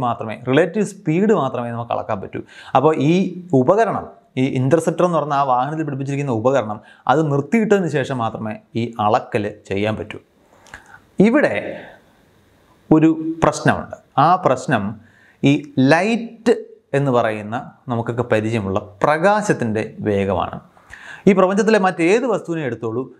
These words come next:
ചലിക്കുന്ന ഏത് വസ്തുവിനെ എടുത്തോളൂ, അതിൻ്റെ വേഗം നമ്മൾ അളക്കുമ്പോൾ നമ്മൾ ആ വസ്തുവിൻ്റെ അതേ ദിശയിൽ സഞ്ചരിച്ചുകൊണ്ടിരിക്കുകയാണോ, അതോ നമ്മൾ ആ വസ്തുവിനെതിരെ സഞ്ചരിച്ചുകൊണ്ടിരിക്കുകയാണോ,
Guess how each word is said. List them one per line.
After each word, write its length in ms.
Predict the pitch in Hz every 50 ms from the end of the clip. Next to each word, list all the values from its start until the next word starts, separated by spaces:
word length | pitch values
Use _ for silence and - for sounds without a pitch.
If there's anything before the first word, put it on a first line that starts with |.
| _ -
ചലിക്കുന്ന 380 | 147 139 151 165 160 202 190 190 170 135 143
ഏത് 140 | 175 185 220 190
വസ്തുവിനെ 300 | 156 - - 151 143 127 117
എടുത്തോളൂ, 320 | 110 113 110 104 101 104 107 - - - - - 131
അതിൻ്റെ 320 | 127 147 170 185 185 196 202 202 185 - - - 143 123 127
വേഗം 300 | 139 151 170 185 196 185 165
നമ്മൾ 160 | 143 143 143 147 165 - - - _ 117
അളക്കുമ്പോൾ 480 | 113 113 120 - - 131 104 101 98 110 143 - - - - - _ - 127 127
നമ്മൾ 260 | 131 143 160 180 190 202 185 143 139
ആ 40 | 139 160 156
വസ്തുവിൻ്റെ 440 | 143 135 - - 165 160 160 160 151 131
അതേ 120 | 127 147 156 147
ദിശയിൽ 260 | 139 135 151 143 143 139 139
സഞ്ചരിച്ചുകൊണ്ടിരിക്കുകയാണോ, 920 | 127 120 117 117 117 113 135 120 113 98 113 110 101 107 110 101 95 101 - - - - _ _ - - - - -
അതോ 120 | 127 143 165 160 147
നമ്മൾ 160 | 139 151 160 160 160
ആ 20 | 147 135
വസ്തുവിനെതിരെ 680 | 127 127 - - 143 135 139 131 117 113 113 135 180 196 170
സഞ്ചരിച്ചുകൊണ്ടിരിക്കുകയാണോ, 800 | 170 147 143 135 - 139 131 110 113 110 104 113 101 98 104